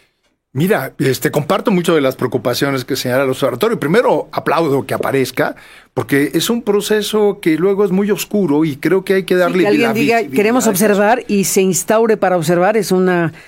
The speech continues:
Speaker 1: Sí.
Speaker 2: cosa muy importante y valiosa.
Speaker 1: Ya que el Consejo General del ine, la institución en general y las autoridades electorales,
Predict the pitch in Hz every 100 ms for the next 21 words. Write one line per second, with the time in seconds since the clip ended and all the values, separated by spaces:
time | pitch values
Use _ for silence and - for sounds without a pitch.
0 | - - 190 202 202 190 - 190 180 190
1 | 175 175 185 196 - - _ 131 135 117
2 | 156 156 151 135 131 127 147 143 147 143
3 | 143 143 139 147 143 160 143 120 110 -
4 | 113 - - 135 143 127 127 123 135 156
5 | 147 - 110 113 110 131 131 156 127 147
6 | 143 180 185